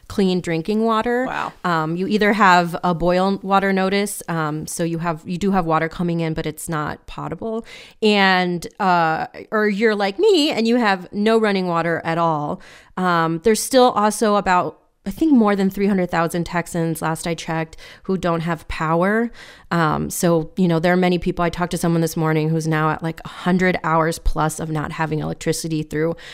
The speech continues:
Speaker 1: some freezing, freezing temperatures. It's just, it's a really,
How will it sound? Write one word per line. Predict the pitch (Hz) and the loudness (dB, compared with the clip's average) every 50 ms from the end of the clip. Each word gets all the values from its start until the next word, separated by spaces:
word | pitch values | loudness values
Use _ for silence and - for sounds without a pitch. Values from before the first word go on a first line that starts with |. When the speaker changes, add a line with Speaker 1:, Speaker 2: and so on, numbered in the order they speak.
| - - | -18 -12
Speaker 1:
some | - - 190 180 202 | -4 0 0 2 0
freezing, | - - - - - 208 208 202 185 202 196 185 180 | 0 -2 -4 -2 2 2 2 4 4 4 2 2 2
freezing | - - 185 175 170 160 175 165 | 0 0 -2 -2 0 0 0 -2
temperatures. | 156 - - 156 151 - 151 - - 156 151 147 147 - - | -2 -2 -4 -4 -2 -2 -2 -2 -2 -4 -4 -4 -4 -4 -6
It's | - 170 - | -6 -6 -4
just, | - - 196 196 - - - - - - - - - - - - - | 0 0 0 0 0 -4 -8 -10 -12 -18 -20 -20 -20 -20 -20 -6 2
it's | - 254 277 - | 4 4 4 4
a | 370 359 | 2 2
really, | 254 214 226 226 220 220 208 233 190 | 2 2 0 2 2 2 2 2 0